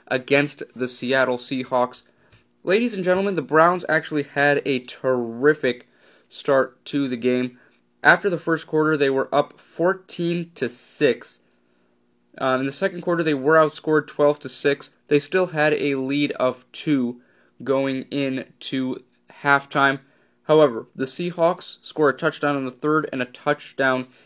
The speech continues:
in the fourth, um, to end any sort of optimism that the Cleveland Browns had of winning this game. The Browns actually outscored Seattle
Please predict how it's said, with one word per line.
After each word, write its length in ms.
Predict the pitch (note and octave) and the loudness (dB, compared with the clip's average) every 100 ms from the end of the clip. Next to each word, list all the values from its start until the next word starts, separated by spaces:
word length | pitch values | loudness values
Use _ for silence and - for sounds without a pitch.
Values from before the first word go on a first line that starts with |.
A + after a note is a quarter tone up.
| _ | _
in 160 | - C#3 | -8 -4
the 60 | A#2+ | -4
fourth, 500 | - - C3+ C3 - _ _ _ _ | -6 0 2 2 -4 _ _ _ _
um, 360 | - A#2+ A2+ A2 _ _ _ _ - _ _ | -4 -4 -4 -8 _ _ _ _ -20 _ _
to 400 | - C#3+ C3 B2 - | -4 -2 -2 -4 -6
end 400 | C3+ D3+ D#3 D3 - _ _ - | -2 -2 -2 -4 -8 _ _ -4
any 380 | E3 F3+ F3 E3+ | -2 0 -4 -8
sort 560 | - - D#3 D3 D3+ - _ _ - | -16 -6 0 0 0 -12 _ _ 0
of 480 | B2 A#2+ A#2+ A#2+ _ _ - | 4 4 0 -8 _ _ 0
optimism 680 | C3+ C#3 - B2+ A#2+ B2+ B2 | 0 0 -4 -4 -2 -2 -4
that 80 | A#2+ | -6
the 60 | |
Cleveland 420 | - - C3+ C3 B2 | -10 -6 -4 -4 0
Browns 320 | B2 A#2+ - _ _ | 0 0 -6 _ _
had 400 | - C3 A2+ A2 - | 2 4 6 4 0
of 180 | A2+ A2 | -2 -2
winning 480 | G#2+ C3 B2+ B2 A#2+ | -2 -2 0 -4 -6
this 340 | A#2 A#2+ A#2+ | -4 -6 -6
game. 380 | - A#2+ A#2+ A#2+ _ _ _ _ _ _ _ | -6 -4 -4 -8 _ _ _ _ _ _ _
The 80 | C#3+ | -6
Browns 280 | C#3 F3+ G3+ | 2 2 4
actually 300 | F#3+ F#3+ F3 | 2 2 2
outscored 480 | E3+ E3+ - F3 E3+ | 2 0 -2 -2 -2
Seattle 480 | - E3 D#3+ D#3+ | -2 2 4 2